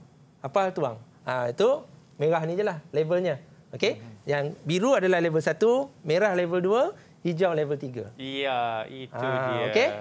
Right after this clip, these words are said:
Speaker 1: So, itulah untuk subjek ekonomi.
Speaker 2: Mhm.
Speaker 1: Ah, topik ini yang kita belajar sedikit. Jadi, kita kena faham balik, ah, daripada awal tadi, kita
Speaker 2: Mhm.
Speaker 1: belajar tentang permintaan, hukum, kita belajar tentang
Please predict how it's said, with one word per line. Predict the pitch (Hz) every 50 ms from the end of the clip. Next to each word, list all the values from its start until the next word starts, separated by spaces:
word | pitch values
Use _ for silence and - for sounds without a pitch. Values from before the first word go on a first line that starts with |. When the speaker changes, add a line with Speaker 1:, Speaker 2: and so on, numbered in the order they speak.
| 101 101 - - -
Speaker 1:
So, | - 165 165
itulah | 151 151 160 160 240 240 233 233 202 175 156 - -
untuk | 180 160 160 160 196 147
subjek | 143 - 170 160 160 185
ekonomi. | 151 151 147 180 170 170 170 175 196 226 269 320 415 - - -
Speaker 2:
Mhm. | 127 123 120 143 180 226 254 - _ -
Speaker 1:
Ah, | - 135 131
topik | 131 - - 160 - 233 220
ini | 160 175 190 214 233 262 254 208
yang | 190
kita | 170 175 180
belajar | 170 165 165 165 170 170 165
sedikit. | 160 170 160 160 - 160 170 160 - 233 240 - -
Jadi, | 151 156 147 180 196 170
kita | 165 160 175
kena | 160 170 160
faham | 165 175 160 160 160
balik, | 160 160 170 190 208 202 - - - - - - - - - _ _ -
ah, | 131 135 135
daripada | 131 139 139 151 147 156 - -
awal | 143 151 165 160 156
tadi, | 165 156 156 180 202 233 240 185
kita | 180 - 180
Speaker 2:
Mhm. | 160 156
Speaker 1:
belajar | 151 151 151 165 160 151
tentang | 156 151 143 - 151 175 240 330 349 - - - - - - -
permintaan, | - 156 147 143 143 139 147 135 139 147 156 175 185 202 208 160
hukum, | 139 143 - - - 180 175 170 170 165 170 180 - - - - - - - - _
kita | _ - 135
belajar | 135 135 139 143 139
tentang | 139 143 135 143